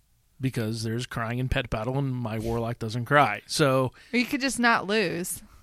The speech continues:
Speaker 1: Yeah, that ain't gonna happen.
Speaker 2: <laughs>
Speaker 1: I tried pet battling on Fruit. Fruit loses all the time, therefore Fruit cries all the time.
Speaker 2: Uh-huh.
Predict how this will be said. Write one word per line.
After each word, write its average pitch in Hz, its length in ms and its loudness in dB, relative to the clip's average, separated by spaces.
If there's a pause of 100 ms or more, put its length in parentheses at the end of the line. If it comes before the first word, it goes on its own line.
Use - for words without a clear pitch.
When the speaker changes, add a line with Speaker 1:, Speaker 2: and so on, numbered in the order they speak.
(380)
Speaker 1:
Yeah, 131 260 2
that 117 200 -2
ain't 135 200 4
gonna 120 140 4
happen. 254 360 6 (220)
Speaker 2:
<laughs> 214 220 -8 (580)
Speaker 1:
I 131 60 -6
tried 135 400 0
pet 139 180 4
battling 127 300 2
on 117 120 -2
Fruit. 175 360 4 (140)
Fruit 139 260 -2
loses 131 180 0
all 123 120 2
the 127 60 0
time, 131 340 0
therefore 123 340 0
Fruit 180 300 0
cries 135 480 4
all 113 180 2
the 139 80 6
time. 165 320 6
Speaker 2:
Uh-huh. 185 380 -4